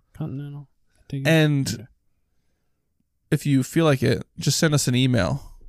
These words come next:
Speaker 2: of your review. That way we know who's who.
Speaker 1: We don't have email.
Speaker 2: We do have email.
Speaker 1: Oh.
Speaker 2: We do have email.
Speaker 1: I haven't emailed us
Speaker 2: You haven't even
Speaker 1: ever.
Speaker 2: checked our email? I check it daily. It doesn't take long.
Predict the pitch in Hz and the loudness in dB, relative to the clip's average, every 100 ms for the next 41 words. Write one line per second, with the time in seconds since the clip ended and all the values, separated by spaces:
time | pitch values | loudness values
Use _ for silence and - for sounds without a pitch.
0 | - - 123 123 120 123 135 113 123 127 | -8 -2 2 2 2 2 2 2 2 2
1 | 131 127 123 127 123 - 156 - - _ | 2 2 4 4 2 2 0 0 -8 _
2 | - 139 131 127 117 110 95 98 - - | -4 0 2 2 2 0 0 -2 -8 -18
3 | _ _ _ - - 208 220 311 294 131 | _ _ _ -6 -2 0 2 2 2 2
4 | 123 135 - _ _ _ _ - - - | 0 -2 -4 _ _ _ _ -20 -20 -12
5 | - 147 151 90 _ _ _ _ - - | 0 2 2 0 _ _ _ _ -20 -20
6 | - - 170 247 294 247 120 135 170 143 | -10 -4 0 0 2 2 4 4 4 0
7 | - 143 156 123 92 90 - - _ - | 0 0 2 2 0 -4 -6 -14 _ -4
8 | 135 170 196 202 139 113 160 - 170 131 | 0 2 4 4 4 2 0 0 0 2
9 | 135 202 233 147 - 165 127 - 131 127 | 2 0 0 -2 0 -2 -2 -2 0 -2
10 | - - _ _ _ _ _ - 135 151 | -4 -10 _ _ _ _ _ -4 0 2
11 | 143 139 123 123 123 117 | 2 0 0 0 0 -2